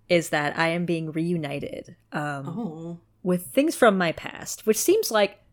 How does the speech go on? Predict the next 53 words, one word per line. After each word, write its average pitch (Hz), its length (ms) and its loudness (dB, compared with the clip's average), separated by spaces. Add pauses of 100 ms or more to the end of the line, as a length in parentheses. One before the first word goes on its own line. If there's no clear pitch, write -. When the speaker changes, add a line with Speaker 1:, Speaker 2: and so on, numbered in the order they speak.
(180)
Speaker 1:
not 165 240 4
a 139 60 0
happy - 300 -10
thing, - 320 -16
right? 160 260 6
<laughs> - 140 8
Speaker 2:
Yeah, 226 320 12
Speaker 1:
Just 220 180 8
Speaker 2:
yeah, 254 100 12
Speaker 1:
off 254 40 8
Speaker 2:
that 262 80 8
Speaker 1:
the 240 80 8
top, - 60 4
Speaker 2:
sounds 330 340 12
Speaker 1:
off - 200 8
rip. 269 100 10 (120)
Speaker 2:
terrifying. 220 640 8
<laughs> - 40 -6 (440)
Speaker 1:
Off 208 260 6
rip 202 180 8
sounds 165 380 2
bad. 151 460 -4
Um, 165 360 0 (280)
j-, 165 200 -8 (680)
don't 196 300 2
you 214 80 2
worry. - 420 0 (120)
Um, 156 440 -4 (380)
because 175 420 2
my 185 160 2
mom 190 180 4
is 165 80 0
currently 156 360 -2
moving, 147 500 -6 (140)
and 151 120 -4
so 139 160 -4
she's 139 300 -6
like, 139 220 -8
"Hey, 226 280 6
here's, 220 240 0
like, 311 120 0
a 254 60 2
box 160 340 -4
of 156 80 -4
shit 160 320 -6
that - 80 -4
you 175 80 0
never 170 240 -2
brought 156 420 -4 (240)
with 156 240 -4
you 208 160 0
when 165 160 0
you 147 200 -6